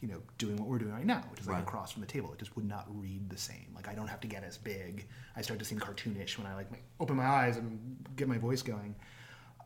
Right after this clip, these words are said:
Speaker 1: And, and is there, you, you cast really early and you, you cast, uh,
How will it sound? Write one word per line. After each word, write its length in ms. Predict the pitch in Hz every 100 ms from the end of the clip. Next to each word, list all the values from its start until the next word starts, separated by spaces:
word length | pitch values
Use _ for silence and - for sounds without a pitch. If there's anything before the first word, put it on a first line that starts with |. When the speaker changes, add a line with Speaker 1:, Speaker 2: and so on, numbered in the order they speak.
| - 139
Speaker 1:
And, 340 | 139 123 110 - -
and 240 | 147 139 - - - - - -
is 260 | 156 190 170
there, 600 | 180 160 135 123 120 120 -
you, 300 | 135 127 127 127
you 80 | 131
cast 360 | 143 135 - -
really 300 | 131 120 117
early 220 | 123 127
and 200 | 113 107
you, 180 | - 120
you 60 | 107
cast, 360 | - 107
uh, 60 | -